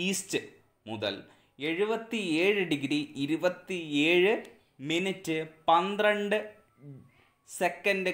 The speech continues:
കിഴക്ക് വരെയാണ് കേരളത്തിൻ്റെ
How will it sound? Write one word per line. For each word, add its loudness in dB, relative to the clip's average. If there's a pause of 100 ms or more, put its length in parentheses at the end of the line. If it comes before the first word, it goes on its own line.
കിഴക്ക് 2
വരെയാണ് 4 (960)
കേരളത്തിൻ്റെ -2